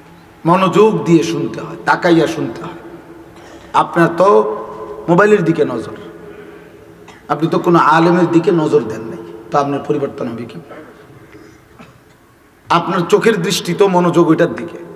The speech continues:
তাইলে আপনার যেদিকে মনোযোগ ওইটা না অর্জন হইল, আপনার হৃদয়ের কিছু আসবে না। এই জন্য আমি নিষেধ করলাম, মোবাইল হাতে ধরে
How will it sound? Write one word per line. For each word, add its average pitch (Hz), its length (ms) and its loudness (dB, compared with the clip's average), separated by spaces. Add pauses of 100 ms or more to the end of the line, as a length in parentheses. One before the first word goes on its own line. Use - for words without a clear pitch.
(1700)
তাইলে 165 300 4
আপনার 165 360 0
যেদিকে 175 360 4
মনোযোগ 214 420 2 (1200)
ওইটা 240 240 2
না 226 100 4
অর্জন 170 300 2
হইল, 127 280 -4 (1120)
আপনার 143 360 -2
হৃদয়ের 143 360 2
কিছু 147 240 -4
আসবে 107 220 -6
না। - 140 -16 (3500)
এই 165 140 6
জন্য 180 240 4
আমি 180 160 0
নিষেধ 180 380 2
করলাম, - 280 -2 (340)
মোবাইল 160 340 4
হাতে 165 320 2
ধরে 165 340 2